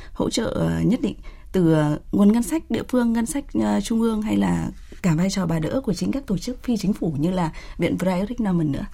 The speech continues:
Đó là những thông tin mà, ờ, chúng tôi đã, ờ, tiếp nhận được sau khi quý vị và các bạn, à, bàn luận về chủ đề là hiện thực hóa ý tưởng khởi nghiệp từ trường học cần những bà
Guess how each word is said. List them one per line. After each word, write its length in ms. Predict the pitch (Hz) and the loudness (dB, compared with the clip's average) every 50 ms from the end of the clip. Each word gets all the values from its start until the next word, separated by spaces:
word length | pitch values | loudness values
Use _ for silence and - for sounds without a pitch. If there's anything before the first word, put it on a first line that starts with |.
| - - - | -12 -8 -4
Đó 60 | 151 | -2
là 80 | 190 | -2
những 180 | 202 185 - - | -2 -2 -2 -2
thông 120 | 202 202 | -4 -4
tin 220 | 185 - 185 180 175 | -2 0 0 0 0
mà, 160 | 165 160 156 - - - - - - - - | 0 0 -2 -4 -8 -12 -16 -16 -16 -14 -10
ờ, 160 | - 147 151 151 | -4 -2 -2 -2
chúng 160 | - 175 170 | 0 0 0
tôi 140 | 196 180 170 | 0 0 0
đã, 460 | 170 - - 190 202 202 208 196 185 180 180 175 - - - - - - - - - | 0 -2 -2 -2 -2 -2 -2 -2 -2 -2 -4 -6 -8 -12 -18 -18 -16 -16 -16 -6 -2
ờ, 140 | 156 160 156 | 0 0 0
tiếp 120 | - 233 240 | 0 0 -2
nhận 140 | 247 - - | 0 0 0
được 260 | 170 170 151 - - | 0 0 0 -2 -6
sau 160 | - - 185 | -6 -6 -4
khi 180 | 180 196 185 175 | -2 0 0 0
quý 60 | 185 156 | 0 -2
vị 180 | - 180 - - - | -2 -2 -4 -2 -4
và 80 | 165 | -4
các 100 | - - | -2 -2
bạn, 180 | 196 202 - - | -2 -2 0 0
à, 220 | 165 160 156 147 - - | 0 0 0 0 -2 0
bàn 140 | - 165 156 | 2 2 4
luận 120 | 156 160 - | 4 2 2
về 80 | 165 151 | -2 -2
chủ 140 | - 156 143 | 0 0 0
đề 140 | 151 151 147 | 0 0 0
là 80 | 143 | 0
hiện 180 | 151 175 - - | 0 -2 -2 -2
thực 100 | - 165 | -2 0
hóa 180 | - 147 143 | 2 2 2
ý 140 | 170 - 208 | 0 0 -2
tưởng 200 | 226 269 240 170 | -2 0 0 0
khởi 140 | - - 151 | 0 2 2
nghiệp 180 | 151 151 147 143 | 2 2 2 2
từ 100 | - 165 | 0 0
trường 180 | 143 - 151 143 | 0 0 -2 -4
học 140 | 139 147 131 - - - | -4 -6 -8 -8 -4 -2
cần 180 | 170 147 139 | 0 0 0
những 100 | 143 - 202 | -2 -6 -6
bà 60 | 202 | -6